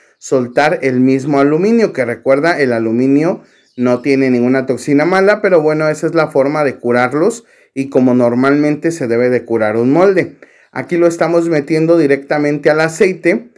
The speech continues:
Este aceite más o menos es un cuarto de litro. Es un, eh, sartén no muy, eh, amplio para que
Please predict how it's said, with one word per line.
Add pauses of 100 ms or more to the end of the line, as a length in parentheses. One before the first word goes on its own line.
(240)
Este
aceite
más
o
menos
es
un
cuarto
de
litro. (260)
Es
un,
eh,
sartén
no
muy,
eh,
amplio
para
que